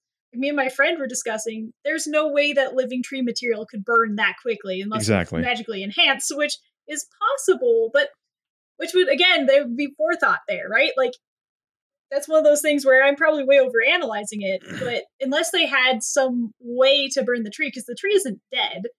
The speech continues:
Speaker 1: the tree is alive, and living tree material does not burn easily, and so you need to bring something that burns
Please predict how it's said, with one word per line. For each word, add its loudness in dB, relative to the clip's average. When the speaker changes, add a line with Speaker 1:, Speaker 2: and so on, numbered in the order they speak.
Speaker 1:
the -8
tree 2
is -4
alive, 0
and -8
living 2
tree -6
material -2
does -14
not -6
burn -10
easily, -4
and -8
so 0
you 2
need 0
to -6
bring 4
something 0
that -2
burns 0